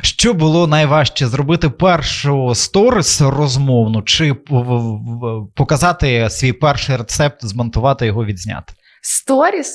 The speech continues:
Speaker 2: сто відсотків сторіс. Тоді ж, як я починала, ще сторіс не було. Ну, тобто, взагалі їх ще ніхто не знімав, і тут вони в один день, е, з'являються, і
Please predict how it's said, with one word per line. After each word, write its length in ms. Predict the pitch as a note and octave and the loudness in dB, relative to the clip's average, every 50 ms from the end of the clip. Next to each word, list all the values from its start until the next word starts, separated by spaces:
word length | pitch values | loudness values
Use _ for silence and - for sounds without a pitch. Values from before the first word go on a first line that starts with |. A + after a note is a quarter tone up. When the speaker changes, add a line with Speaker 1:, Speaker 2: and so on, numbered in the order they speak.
| - - | -14 -14
Speaker 2:
сто 360 | - - - - - C4+ C4 | -14 -14 -12 -6 -2 -2 -2
відсотків 540 | B3+ B3+ B3+ - D#4 D#4 D#4 - - B3 - | -2 -2 -2 -2 -2 -2 -2 -4 -8 -10 -8
сторіс. 400 | - - B3 C4+ E4 F4+ D4+ - | -6 -2 -2 0 0 -2 -2 -2
Тоді 340 | - C4 A3+ A3 B3+ D4 C#4+ | -2 -2 -2 -2 -2 -4 -4
ж, 120 | - C#4+ | -6 -6
як 100 | C4+ - | -4 -4
я 80 | C4 B3+ | -4 -4
починала, 520 | B3+ C4 B3 - A#3+ B3 B3 C#4 E4 E4+ | -4 -6 -8 -6 -4 -2 0 0 0 0
ще 160 | D4+ - - A#3+ | -2 -4 -6 -6
сторіс 360 | - - C4+ C4 C4 C4 C4 | -2 -2 -2 0 0 -2 -2
не 80 | C4 | 0
було. 520 | A#3+ A3+ C4 C4 B3+ A3 F3+ F#3+ - - _ - | 0 0 0 2 2 2 2 0 -4 -8 _ -2
Ну, 140 | B3 B3+ | -2 -2
тобто, 280 | - - A3+ - - A#3 | 0 -2 -4 -2 -2 -2
взагалі 360 | G#3+ A3 A#3 A3+ C4 C4 C#4+ C#4+ | 0 -2 -2 0 2 2 2 2
їх 120 | C4 B3 - | 2 0 -2
ще 160 | - B3 B3 | -4 -4 -2
ніхто 220 | B3 A#3+ - B3+ | -2 -4 -4 -4
не 140 | A#3+ A#3+ A#3 | -4 -4 -4
знімав, 440 | A3+ - A#3 A#3 B3+ D#4 G#4+ G4+ D#4+ | -4 -4 -4 -2 0 0 0 0 -2
і 20 | |
тут 200 | C#4 - C#4 - | -4 -4 -6 -8
вони 200 | B3+ B3+ C4 C4 | -6 -6 -4 -4
в 60 | C4 B3 | -4 -4
один 240 | A#3 B3 B3+ B3 | -4 -2 -2 0
день, 260 | A#3 B3+ B3+ B3+ A#3 A3+ - - - - - - - - - | 0 0 0 0 -2 -4 -8 -12 -20 -20 -20 -20 -18 -10 -6
е, 260 | A3 A3+ A3 A3 A3 | -4 -2 -2 -2 -4
з'являються, 920 | G#3+ - C4 A#3+ A3+ A#3+ B3+ D4+ F#4+ A4+ G#4+ G4 F#4 - - C#4+ B3+ B3+ - - - | -2 -2 0 0 0 2 2 2 2 2 0 -2 -2 -4 -4 -4 -4 -6 -6 -8 -8
і 440 | - A3+ A#3+ B3 B3+ B3+ B3+ B3+ B3+ | -8 -6 -4 -4 -4 -4 -4 -6 -6